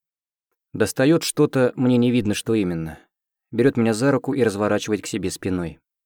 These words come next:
«Что ты делаешь?» Пытаюсь повернуться, но он мне не позволяет.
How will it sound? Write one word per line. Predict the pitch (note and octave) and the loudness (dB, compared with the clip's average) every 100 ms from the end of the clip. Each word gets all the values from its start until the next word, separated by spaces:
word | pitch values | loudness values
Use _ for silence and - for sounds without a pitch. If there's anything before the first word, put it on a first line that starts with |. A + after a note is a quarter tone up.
| _ _ _ _ - | _ _ _ _ -20
«Что | - - | -18 -10
ты | C3 | -8
делаешь?» | B2 F#2+ D#2+ - - _ _ - | -4 -4 -4 -10 -18 _ _ -8
Пытаюсь | - A#2 - | 0 0 0
повернуться, | G#2 G2+ A2+ B2 - A#2 | -2 0 0 -2 -2 0
но | G#2 G2 - | 0 -2 -2
он | G#2 G#2+ | -2 0
мне | G#2 F#2+ F#2 | 0 0 -2
не | |
позволяет. | F#2 F2 F#2+ F2+ E2 D#2 - | -4 -4 -4 -2 -4 -8 -14